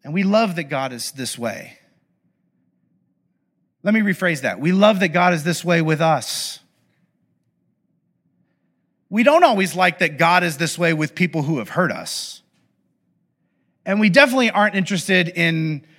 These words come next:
God asking us to treat people this way who've hurt us.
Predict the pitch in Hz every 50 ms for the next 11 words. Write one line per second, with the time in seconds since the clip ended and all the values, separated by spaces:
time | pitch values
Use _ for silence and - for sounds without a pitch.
0 | _ _ _ _ 135 156 180 190 190 185 185 175 - - 160 175 190 190 - -
1 | - 202 170 165 175 151 156 160 156 151 - - - - - - - - 185 175
2 | 151 151 143 - - - - - 269 320 359 311 - - - - - _ - -
3 | 214 185 - - 180 170 147 127 120 107 95 - - _ _ _ _ _ _ _
4 | _ _ _ _ _ - 151 170 156 - - 147 147 135 127 123 120 113 107 101
5 | - _ _ _ _ _ _ _ _ _ _ _ - 170 - - - 143 117 92
6 | 80 - - - - - - - -